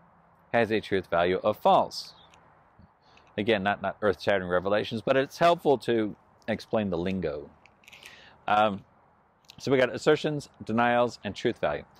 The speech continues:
Now, kind of a, a, a little bit of a word of warning, right? Logicians are not primarily interested with whether a particular proposition is true or false. Uh, in fact, most of the time, pro-, uh, logicians are worried about the relationship between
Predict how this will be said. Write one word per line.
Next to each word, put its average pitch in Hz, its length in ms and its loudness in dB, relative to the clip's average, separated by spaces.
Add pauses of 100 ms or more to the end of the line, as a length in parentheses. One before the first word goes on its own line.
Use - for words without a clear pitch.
(260)
Now, 156 180 4
kind 247 260 -2
of 349 100 2
a, 139 280 6
a, 110 280 6 (380)
a 151 40 -2
little 170 180 4
bit 143 120 4
of 120 80 4
a 120 40 4
word 120 200 4
of 98 80 0
warning, 87 260 -4 (160)
right? 71 140 -14 (420)
Logicians 226 500 2
are 143 140 0
not 156 240 0
primarily 143 540 0
interested 117 380 -2
with 95 200 -4
whether 107 220 4
a 92 120 -4
particular 95 400 -4
proposition 90 640 -6
is 76 200 -10
true 76 220 -6
or - 280 -14
false. - 480 -6 (1000)
Uh, 104 160 2
in 123 80 -4
fact, 135 220 0
most 165 220 2
of 220 80 -2
the - 40 -12
time, 110 220 -2
pro-, 117 140 0
uh, 101 380 4
logicians 107 600 -2 (400)
are 104 260 6
worried 107 480 2
about 90 400 2
the 90 280 -6 (180)
relationship 147 760 2
between 95 560 -4